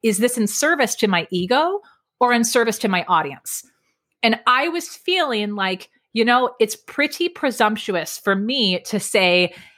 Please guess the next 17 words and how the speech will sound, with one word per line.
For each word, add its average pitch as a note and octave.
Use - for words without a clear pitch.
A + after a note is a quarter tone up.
"Here's C#4+
all C#4
the F#4+
ways B3+
that A#3+
I'm C#4+
building C4
a -
relationship A3+
with F#3+
you G#3+
by G#3
telling A3+
you A#3+
all A3+
about A#3+
me" F3+